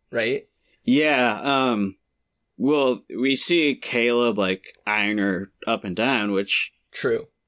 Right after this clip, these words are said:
Speaker 2: you know, is, you know, guy checking out his sister, creepy or whatever, but it's also, like,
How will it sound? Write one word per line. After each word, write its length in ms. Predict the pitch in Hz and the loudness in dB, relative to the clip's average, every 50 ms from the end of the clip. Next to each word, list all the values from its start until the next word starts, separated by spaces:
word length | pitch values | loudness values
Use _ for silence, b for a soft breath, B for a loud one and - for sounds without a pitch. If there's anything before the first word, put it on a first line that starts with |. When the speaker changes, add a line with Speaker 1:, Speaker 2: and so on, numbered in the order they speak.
| _ _ | _ _
Speaker 2:
you 200 | 139 147 143 131 | 0 0 2 2
know, 220 | 117 104 101 98 | 0 0 0 0
is, 440 | 95 98 95 - - - - - - _ _ _ _ _ _ _ _ _ _ _ _ _ _ _ - _ _ _ _ _ _ _ _ | -2 -2 -2 -2 -4 -4 -4 -6 -10 _ _ _ _ _ _ _ _ _ _ _ _ _ _ _ -20 _ _ _ _ _ _ _ _
you 180 | - 113 98 95 | -2 -2 0 0
know, 320 | 95 92 92 92 87 87 - _ _ _ _ _ | 0 0 -2 -2 -4 -6 -10 _ _ _ _ _
guy 280 | - 110 110 104 104 107 | -2 0 0 0 0 -2
checking 360 | - - 113 - 117 110 107 | -4 -6 -6 -4 -2 0 0
out 220 | 104 104 107 98 | 2 0 0 0
his 180 | 104 107 101 - | -2 -2 -2 -2
sister, 560 | - 117 101 - - 110 104 104 101 98 - _ _ _ _ | -2 -2 -4 -2 -2 0 0 0 -2 -4 -6 _ _ _ _
creepy 320 | - 120 110 101 - 107 | -4 -4 -4 -2 -2 0
or 80 | 101 101 | 0 2
whatever, 360 | 104 101 104 101 98 107 101 | 2 2 0 0 0 0 0
but 200 | 101 113 107 98 | 0 0 0 0
it's 160 | 110 101 - | 0 0 0
also, 440 | 123 104 104 - - 107 101 101 98 | -2 -2 -2 -2 -2 0 2 2 2
like, 240 | 92 95 98 - | 2 0 -2 -4